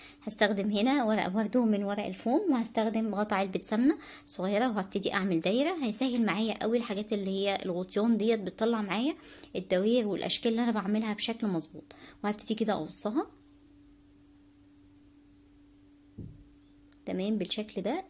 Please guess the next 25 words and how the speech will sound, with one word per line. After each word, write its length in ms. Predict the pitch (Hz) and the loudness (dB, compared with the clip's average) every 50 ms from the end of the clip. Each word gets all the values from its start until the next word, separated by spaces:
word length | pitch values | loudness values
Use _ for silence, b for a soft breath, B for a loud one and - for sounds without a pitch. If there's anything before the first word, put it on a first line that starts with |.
| - - - - | -20 -20 -20 -4
فكرة، 320 | - 269 269 277 254 247 247 - - - | -4 -2 2 4 2 2 2 -2 -2 -2
آه، 360 | 175 170 170 175 - - 180 | 0 0 0 -2 -4 -4 -4
الفيديو 560 | 180 185 185 185 180 180 214 247 220 254 247 | -4 -4 -2 -4 0 0 0 2 2 2 2
النهاردة 540 | 233 220 208 196 240 254 - - 370 403 359 | 4 2 2 0 -2 -4 -2 -2 -2 -2 -2
فهي 260 | - - 208 190 196 | -2 -2 -2 -2 0
فكرة 420 | 190 247 240 240 240 240 240 - | -2 -4 -2 -2 -2 -2 -2 -2
مشروع 440 | 196 196 - - 220 220 240 262 247 | -2 -2 -2 0 0 0 0 2 0
مربح. 480 | 226 220 226 233 254 - 320 339 339 B B B B B B B B - | 0 0 0 -2 -2 -2 -4 -4 -4 B B B B B B B B -4
طبعا 320 | - 208 220 220 220 220 | -2 0 0 0 2 0
الفوم 560 | 214 - - - 180 - - - 226 262 339 453 415 - - | 0 0 -2 -4 -4 -4 -2 2 4 4 4 2 0 -6 -4
شغله 300 | - 247 226 214 196 190 | -2 0 0 0 -2 -4
حلو، 320 | 190 - 226 262 269 277 254 - | 0 0 2 2 2 0 -2 -6
وكمان 380 | - 208 - 208 202 208 226 233 | -8 -6 -4 -2 0 2 0 0
في 160 | 233 - 220 | 0 0 2
ناس 200 | 214 220 226 220 | 2 2 2 0
بتطلبه 560 | 220 - 196 - - - - 226 254 330 392 403 B B B B B B B - | -2 -6 -10 -10 -8 0 0 2 2 2 -4 -4 B B B B B B B -6
بتعمل 360 | - 240 233 226 214 202 202 | -2 0 2 2 2 2 2
منه 160 | 214 226 208 190 | 0 0 2 2
أشكال 300 | - - - 214 214 214 | 0 0 0 -4 -6 -6
كتير 280 | 208 214 - 220 208 | -10 -2 -2 0 0
جميلة. 360 | 208 190 190 160 143 143 - - - B B B B B B B - | 2 0 0 -2 -4 -8 -14 -18 -20 B B B B B B B -12
هبتدي 320 | 196 - - 214 208 220 | -10 -6 -4 -4 -2 2
كده 320 | 220 226 202 208 - - | 2 2 2 2 0 0
أجي، 320 | 196 196 196 220 233 240 240 - | 0 0 0 0 0 0 -2 -2
آه، 260 | 175 165 160 - | -2 -2 -2 -4